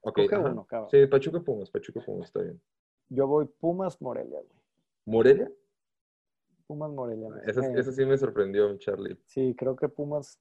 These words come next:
Speaker 2: Pumas y Morelia creo que van a ser los, los, los dos ganones.
Speaker 1: Guau,
Speaker 2: Obviamente sin
Speaker 1: Morelia,
Speaker 2: contar el
Speaker 1: güey.
Speaker 2: corazón, güey.
Speaker 1: Sí, sí, sí, sí, sí.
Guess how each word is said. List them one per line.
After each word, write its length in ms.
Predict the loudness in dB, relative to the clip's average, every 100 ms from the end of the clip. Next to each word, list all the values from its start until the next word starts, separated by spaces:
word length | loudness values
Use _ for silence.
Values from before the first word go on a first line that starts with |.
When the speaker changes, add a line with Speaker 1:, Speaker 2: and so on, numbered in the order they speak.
| -12
Speaker 2:
Pumas 340 | -10 -8 -10
y 40 |
Morelia 400 | -8 -4 -4 -4
creo 220 | -4 -6 -6
que 80 |
van 160 | -6 -6
a 60 | -8
ser 180 | -6
los, 400 | -4 -4 -6 -12 -14
los, 360 | -12 -12 -16 -14
los 240 | -12 -10
dos 180 | -10 -10
ganones. 500 | -8 -8 -8 -8 -12 _ _
Speaker 1:
Guau, 160 | -6 0
Speaker 2:
Obviamente 420 | 0 -2 -6 -6
sin 120 | -6 -4
Speaker 1:
Morelia, 160 | -4
Speaker 2:
contar 200 | -4 -2
el 80 | -2
Speaker 1:
güey. 60 | -2
Speaker 2:
corazón, 440 | -4 -4 -6 -16
güey. 220 | -18 -20 _ _ _ _
Speaker 1:
Sí, 180 | 0
sí, 140 | 0 0
sí, 100 | -6
sí, 120 | -8 -10
sí. 200 | -12 -12